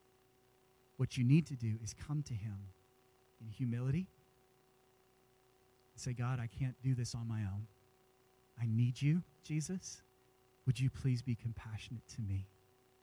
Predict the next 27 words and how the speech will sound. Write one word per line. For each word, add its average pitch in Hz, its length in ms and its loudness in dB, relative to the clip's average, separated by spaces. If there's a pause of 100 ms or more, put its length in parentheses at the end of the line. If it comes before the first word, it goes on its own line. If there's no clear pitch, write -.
(340)
And 139 120 6
if 127 120 6
we 165 120 6
confess - 760 0 (100)
our 147 80 0
sins, 120 440 -2
the 120 100 -10
Bible 120 260 -6
tells 120 300 -6
us 110 140 -6
he 127 180 -8
is - 220 -8 (100)
faithful 170 560 0
and 135 180 2
just 143 460 -2 (300)
to - 100 0
forgive 151 500 0
us 185 160 0
our 185 140 2
sins 135 460 0 (240)
and 151 140 4
to 143 100 2
cleanse 180 600 6
us 127 380 2 (240)
from 151 300 0
all 147 420 4 (220)
unrighteousness. 120 1040 -2